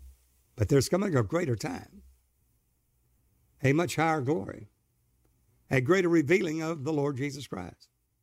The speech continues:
And that is, he will say, "The Lord, yet the Lord hath promised, yet once more, he shakes not only the earth, but also heaven, that all that can be shaken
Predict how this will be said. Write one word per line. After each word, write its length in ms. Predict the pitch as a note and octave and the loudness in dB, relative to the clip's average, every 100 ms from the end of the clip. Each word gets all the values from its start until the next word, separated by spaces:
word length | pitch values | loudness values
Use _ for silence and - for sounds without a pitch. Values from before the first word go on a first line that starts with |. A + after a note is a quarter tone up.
| _ _ _ _ _ _ _ _ _ _ _ | _ _ _ _ _ _ _ _ _ _ _
And 200 | C#3+ C#3 | 0 4
that 200 | D3+ F#3 | 4 4
is, 200 | A#2+ A#2+ | 2 2
he 160 | C3 F#3 | 2 2
will 200 | C#3+ B2 | 2 -2
say, 220 | - C3+ | 0 0
"The 140 | A#2+ A#2 | 2 4
Lord, 280 | B2+ F3 - - - - | 4 2 -2 -18 -18 2
yet 260 | C#3 F#3+ | 4 4
the 100 | - | 0
Lord 280 | C3+ D3+ E3 | 2 4 4
hath 260 | C3 D#3 - | 2 -2 -2
promised, 380 | D#3 A#2+ A2 B2 G#2 | -2 -2 -4 -6 -6
yet 260 | - D#3+ - | 0 0 2
once 300 | C3+ F3+ - | 0 0 2
more, 300 | F3 D#3+ F2 _ _ _ | 2 2 -2 _ _ _
he 180 | D3 D#3+ | 0 2
shakes 360 | - E3+ B2 | 2 -2 -2
not 240 | C#3+ D#3+ E3+ | -2 0 0
only 260 | C3 A#2 | 0 0
the 240 | A2 - - | -2 -8 -2
earth, 420 | C#3+ A3 F#3 A3 - _ _ _ _ - | 2 4 2 -2 -8 _ _ _ _ -4
but 160 | D#3+ F#3+ | 0 4
also 460 | D#3+ E3 F3 F#3 | 2 2 2 4
heaven, 460 | E3 A3+ D3+ - _ _ _ _ _ _ _ _ _ - _ - _ _ _ _ _ | 4 4 0 -8 _ _ _ _ _ _ _ _ _ -20 _ -20 _ _ _ _ _
that 180 | - F#3 | 0 4
all 180 | D#3+ D#3 | 2 2
that 200 | E3 - | -2 2
can 220 | E3+ D#3+ | 2 4
be 160 | D#3 | 2
shaken 680 | D3 - A#3 B3+ C#3+ E3 B3+ | 0 0 0 0 -4 -6 -8